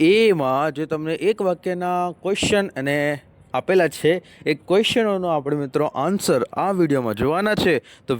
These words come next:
વીડિયોને મિત્રો અંત સુધી જોવાનું છે. વીડિયો ગમશે તો વીડિયોને લાઈક અને ચેનલને મિત્રો સબસ્ક્રાઇબ કરવાનું ના ભૂલતા. ઓકે, તો શરૂ કરીએ મિત્રો આપણું આજનું સોલ્યુશન. અને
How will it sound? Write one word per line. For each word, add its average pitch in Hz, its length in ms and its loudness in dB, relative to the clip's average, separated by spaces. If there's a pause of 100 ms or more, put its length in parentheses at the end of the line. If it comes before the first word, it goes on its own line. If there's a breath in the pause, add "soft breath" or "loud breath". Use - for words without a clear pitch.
વીડિયોને 247 380 2
મિત્રો 226 300 2
અંત 196 340 -2
સુધી 202 240 0
જોવાનું 196 380 0
છે. 190 140 2
વીડિયો 143 260 2
ગમશે 202 340 -2
તો 185 140 0
વીડિયોને 151 280 0
લાઈક 180 360 0
અને 180 220 0
ચેનલને 175 360 -2
મિત્રો 139 320 -6
સબસ્ક્રાઇબ 202 500 -4
કરવાનું 151 520 -2 (320 soft breath)
ના 135 180 2
ભૂલતા. 110 340 0
ઓકે, 226 380 2 (320 soft breath)
તો 143 140 2
શરૂ 208 340 2
કરીએ 240 220 4
મિત્રો 214 280 0
આપણું 170 320 2
આજનું 143 240 -2
સોલ્યુશન. 208 640 2
અને 156 540 -4